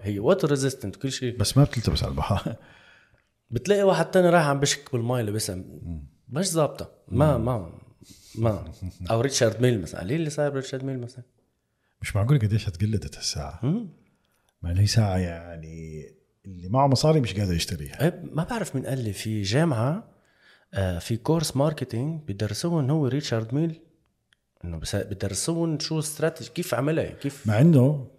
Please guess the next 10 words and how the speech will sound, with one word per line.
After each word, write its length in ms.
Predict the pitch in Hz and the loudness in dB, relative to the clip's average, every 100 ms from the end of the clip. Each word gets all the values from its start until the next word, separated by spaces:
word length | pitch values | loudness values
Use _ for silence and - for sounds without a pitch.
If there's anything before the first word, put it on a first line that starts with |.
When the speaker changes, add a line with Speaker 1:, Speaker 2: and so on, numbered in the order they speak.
| _ | _
Speaker 2:
كساعة 640 | - - 151 160 98 113 - _ _ | -2 6 8 8 4 -2 -6 _ _
هي 180 | 110 110 | 4 6
بدت 280 | 110 113 - | 6 2 -4
بالألفين 300 | 85 107 113 | -6 0 4
وعشرة، 320 | 143 - - | 4 2 -4
صح؟ 320 | - 143 - _ _ _ _ _ - | -2 -4 -4 _ _ _ _ _ -4
أو 120 | 67 | -2
ألفين. 360 | 90 113 92 76 - _ | 2 4 4 0 -12 _
Speaker 1:
اثنين 160 | 135 139 | -2 -2
وتسعين. 280 | 127 107 | -2 -8